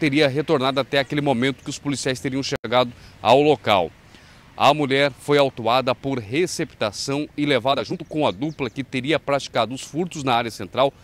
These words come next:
para a depac, a Delegacia de Pronto Atendimento Comunitário, aonde o trio foram autuados aí em flagrante pelos crimes de furto qualificado, arrombamento e também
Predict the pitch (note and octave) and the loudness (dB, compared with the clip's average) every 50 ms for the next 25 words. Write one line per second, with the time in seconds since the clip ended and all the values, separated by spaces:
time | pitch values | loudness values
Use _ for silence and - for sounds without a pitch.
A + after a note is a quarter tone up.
0 | - - - - - - B2 C3 C3+ C3 C#3 - - B2+ B2+ B2 - B2 G2+ A2+ | -20 -20 -20 -8 -2 0 2 2 2 0 -2 -2 0 0 0 0 0 -4 -8 -6
1 | A#2 B2 A2 G#2+ F#2 - C#3 B2+ A#2 G#2+ - B2+ B2+ A2+ B2 G#2 - B2 A#2 A2+ | -4 -4 -4 -4 -4 -4 -6 -8 -8 -8 -10 -8 -8 -8 -8 -8 -8 -10 -8 -8
2 | G#2 A2 A#2 A2 - - A#2 G#2+ G2+ F#2 - A#2 A#2+ B2+ B2+ B2 - - - - | -8 -8 -8 -8 -8 -10 -10 -8 -8 -6 -2 0 0 0 0 -4 -10 -16 -20 -18
3 | - - G2 G2+ A2 B2+ C#3 C#3 B2 B2+ D3+ C#3 - - - D#3 E3+ G3 G#3 E3+ | -6 0 2 4 4 4 2 0 -2 -4 -6 -6 -6 -6 -4 -4 -2 -2 -4 -6
4 | - - D3+ D#3+ E3+ E3 D#3 C#3+ D3 D3+ D#3 - - C3+ B2 C3+ C3+ B2 B2 B2 | -6 -4 -2 -2 0 0 -2 0 0 0 0 0 0 0 0 0 0 0 -2 -2
5 | C3+ D3 - - - D#3 - F3+ D#3+ - - D#3+ A#2 F#2+ G#2 C3 D3 C3+ - - | -2 -2 -4 -4 -4 -4 -4 -4 -6 -2 0 0 2 2 0 -2 -4 -4 -6 -8
6 | - D3+ C#3+ C3+ B2+ A2 - - - - C3+ D#3+ E3 E3 D#3 B2+ A2 A#2+ B2 A2 | -4 -4 -4 -4 -4 -8 -10 -10 -8 -6 -6 -4 -4 -4 -4 -4 -4 -4 -4 -6
7 | - - - - - - - - - - F3 G#3+ A#3 F#3+ - E3 - D#3+ D3+ D3 | -6 -10 -20 -20 -20 -20 -20 -18 -8 -2 0 0 0 0 -2 -4 -2 0 0 0
8 | C3 - B2 - - - C3+ D3 D3 C#3 C3+ - - D3 B2+ A2 C#3 E3+ D3 C#3 | -2 -4 -6 -4 2 4 4 4 4 2 -2 0 2 2 2 2 0 -2 0 2
9 | A#2 G#2+ B2 D3+ D#3+ - - - - E3 D#3+ - - E3+ C3 G2 A2+ C3+ D3 | 2 2 0 -4 -4 -6 -10 -16 -12 -12 -8 -4 -4 -2 -2 0 0 -2 -2